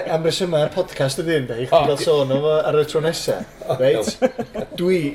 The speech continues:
Speaker 1: dwi'n gy-, o'n i'n cynnogi Lerpwl yn tyfu fyny, dwi isio Lerpwl
Speaker 2: Wedi
Speaker 1: yn
Speaker 2: o'n i
Speaker 1: dda.
Speaker 2: sbwylio racs efo tair, ddo.
Speaker 1: Dwi isio Lerpwl ennill y lig rwan, just oherwydd y boi yma. Diom, diom yn unig yn goli da,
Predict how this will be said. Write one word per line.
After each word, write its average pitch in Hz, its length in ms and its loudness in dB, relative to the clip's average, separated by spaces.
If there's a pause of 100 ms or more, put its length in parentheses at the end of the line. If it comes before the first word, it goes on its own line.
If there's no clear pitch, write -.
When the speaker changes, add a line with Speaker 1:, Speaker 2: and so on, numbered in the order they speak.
Speaker 1:
dwi'n 131 260 -4
gy-, 147 160 2
o'n 127 160 -12
i'n 117 80 -12
cynnogi 123 400 -4
Lerpwl 139 240 2
yn 139 80 -2
tyfu 143 220 2
fyny, 143 180 2
dwi 127 140 -2
isio 143 160 2
Lerpwl 139 180 2
Speaker 2:
Wedi 453 160 6
Speaker 1:
yn - 60 0
Speaker 2:
o'n - 20 0
i 151 80 2
Speaker 1:
dda. 143 140 4
Speaker 2:
sbwylio 123 380 0
racs - 440 -4
efo - 160 -4
tair, 403 400 4
ddo. - 200 -4
Speaker 1:
Dwi 165 280 -2 (160)
isio 156 480 2
Lerpwl 165 560 4
ennill 147 240 0
y 156 80 6
lig 139 400 -2
rwan, 120 320 4 (240)
just 135 480 4
oherwydd 139 480 4
y 135 80 2
boi 131 300 2
yma. 123 240 -4 (300)
Diom, 143 280 0 (220)
diom 170 320 2
yn 202 100 6
unig 185 160 2
yn 175 160 4
goli 147 320 6
da, 127 220 2